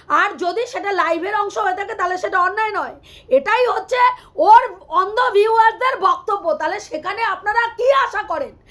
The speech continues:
কি আশা করেন? এই ধরনের কথাবার্তা শোনার পরে আমি জানি না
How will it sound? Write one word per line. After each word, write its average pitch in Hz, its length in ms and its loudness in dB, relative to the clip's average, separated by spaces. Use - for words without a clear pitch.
কি 466 140 6
আশা 480 200 -2
করেন? 466 360 0
এই 494 320 4
ধরনের 494 540 -4
কথাবার্তা 466 720 2
শোনার 427 360 -2
পরে 359 560 -2
আমি 330 280 -2
জানি 320 380 -2
না 311 420 -6